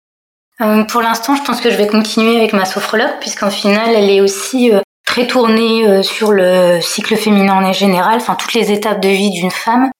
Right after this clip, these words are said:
Et, euh, on a, on travaille en ce moment sur l'alimentation, en fait, euh, soit, euh, en fait, euh, rééquilibrer l'alimentation sur, et favoriser certains éléments, euh, aliments, pardon, euh, durant le cycle et pendant les règles. Et en même temps, j'ai une complémentation spécifique. Donc là, pareil,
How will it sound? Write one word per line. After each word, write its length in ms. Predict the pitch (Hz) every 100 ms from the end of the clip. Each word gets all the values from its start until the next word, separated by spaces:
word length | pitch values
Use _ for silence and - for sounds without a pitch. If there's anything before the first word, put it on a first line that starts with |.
| _ -
Et, 400 | 202 220 226 226
euh, 640 | 196 190 190 190 185 185 196
on 200 | 190 202
a, 320 | 196 196 214
on 60 | 196
travaille 280 | - 202 208
en 80 | 214
ce 140 | -
moment 240 | 202 202 220
sur 200 | - 202
l'alimentation, 680 | 196 196 202 208 196 247 254 -
en 60 | -
fait, 280 | 208 202
euh, 140 | 190 180 539 523 - -
soit, 560 | - - 220 220 226
euh, 680 | 202 196 185 185 185 185 190 202
en 80 | 196
fait, 300 | 196 196 196
euh, 480 | 190 180 180 175 175 202 _
rééquilibrer 580 | - 208 208 196 233 208
l'alimentation 640 | 220 208 208 202 196 196 226
sur, 180 | 208 202 -
et 280 | 208 185 185
favoriser 540 | 196 190 196 202 196
certains 360 | 208 196 - 202
éléments, 500 | 190 196 196 196 202 - _ 196
euh, 180 | 185 190
aliments, 380 | 202 202 208 202
pardon, 320 | 202 196 190 - -
euh, 260 | 185 185 185
durant 280 | 175 202 202
le 60 |
cycle 320 | 202 208 202
et 60 | 208
pendant 240 | 202 185 185
les 160 | 180
règles. 360 | 196 247 247 247
Et 120 | 220
en 60 | 202
même 240 | 196 190
temps, 300 | 190 - 240
j'ai 80 | 214
une 120 | 196
complémentation 720 | 208 208 208 196 196 190 - 202
spécifique. 680 | - 185 - - - 233 -
Donc 180 | 180
là, 120 | 202 190
pareil, 320 | 185 185 196